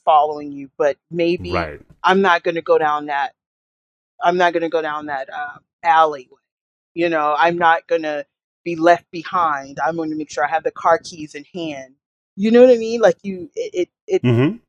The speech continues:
Speaker 1: it's, it, it's just, <laughs> it's a survival technique in some way. It becomes.
Speaker 2: So another interesting thing that I found in doing this podcast,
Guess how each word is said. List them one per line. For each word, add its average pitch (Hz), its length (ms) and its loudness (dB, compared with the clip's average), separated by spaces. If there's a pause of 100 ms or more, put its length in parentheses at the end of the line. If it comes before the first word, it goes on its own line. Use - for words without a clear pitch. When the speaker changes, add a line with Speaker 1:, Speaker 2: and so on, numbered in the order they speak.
(240)
Speaker 1:
it's, - 200 -2 (340)
it, 190 220 2
it's 214 320 0
just, - 420 -6 (200)
<laughs> - 160 -18
it's - 160 2
a 233 60 2
survival 202 680 0 (100)
technique 147 460 -10 (160)
in 165 120 -14 (220)
some 180 120 -6 (160)
way. - 500 -8 (500)
It 180 160 0
becomes. 170 440 -8
Speaker 2:
So 123 500 -6 (600)
another 143 520 -2
interesting 113 560 0
thing 90 440 -6
that 80 120 -12
I 80 120 -6
found 76 520 -12
in 80 160 -8
doing 87 360 -6
this 82 120 -8
podcast, - 840 -20